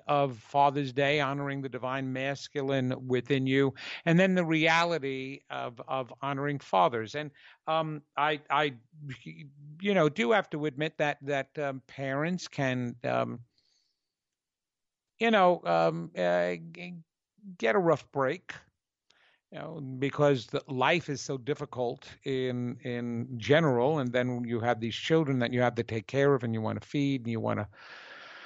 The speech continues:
you know, keep safe and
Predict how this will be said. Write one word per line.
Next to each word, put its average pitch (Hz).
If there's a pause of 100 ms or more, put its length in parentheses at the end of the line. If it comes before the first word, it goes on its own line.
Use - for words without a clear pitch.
(560)
you 151
know, 127
keep 127
safe 170
and 110